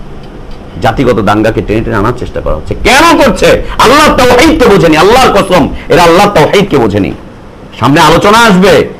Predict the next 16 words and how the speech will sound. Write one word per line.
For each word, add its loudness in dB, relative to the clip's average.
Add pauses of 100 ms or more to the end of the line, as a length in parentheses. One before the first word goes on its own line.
(140)
যে 0
জিহাদের 2
ময়দানে 2
আল্লাহ 4
তাওহীদের 0
বাস্তবায়ন 0
কিভাবে, -2 (560)
ওরা 0
বোঝেনি। 2 (2250)
জিহাদের 2
ময়দানে 4
কিভাবে 2
আল্লাহ 2
তাওহীদের 2
বাস্তবায়ন 2
হবে, 2